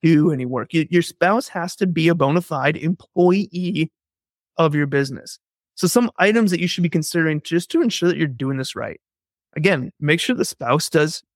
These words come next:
actual work. You're gonna wanna document exactly what your spouse is doing, how much time they're putting in, and we recommend typically having some sort of timesheet to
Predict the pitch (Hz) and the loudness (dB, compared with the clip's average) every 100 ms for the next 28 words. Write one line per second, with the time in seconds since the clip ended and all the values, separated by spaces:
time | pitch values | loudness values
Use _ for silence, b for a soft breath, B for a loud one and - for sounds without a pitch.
0 | _ 120 127 - 170 180 - - _ _ | _ -8 -4 2 2 2 -2 -6 _ _
1 | _ 170 202 214 214 196 165 175 190 156 | _ 0 2 4 2 2 0 0 -2 -4
2 | - 147 151 151 135 170 202 175 170 170 | -4 -8 -6 -6 -6 -2 -2 -2 -4 -2
3 | 156 160 208 - 131 120 185 _ _ _ | -2 -2 -6 -8 -10 -8 -8 _ _ _
4 | _ 170 185 170 - - 160 180 196 202 | _ 2 2 2 -4 2 4 4 4 0
5 | - 185 180 127 113 151 - _ _ 165 | 0 0 0 -2 -6 -8 -10 _ _ 2
6 | 175 180 190 185 190 196 185 185 - 170 | 4 4 4 2 2 0 0 0 -4 -2
7 | 202 170 165 175 175 - 185 180 208 175 | 0 2 2 2 2 -2 -4 0 -2 -2
8 | - - 180 208 - 147 - 170 160 | -8 -2 0 0 -2 -6 -2 0 0